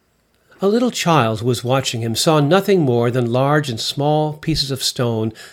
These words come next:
falling away left and right. He had no idea what was happening. But when the boy returned to the studio a few weeks later,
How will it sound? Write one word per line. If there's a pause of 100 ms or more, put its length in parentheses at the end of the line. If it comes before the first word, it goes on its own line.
(140)
falling
away
left
and
right. (920)
He
had
no
idea
what
was
happening. (1400)
But
when
the
boy
returned
to
the
studio
a
few
weeks
later,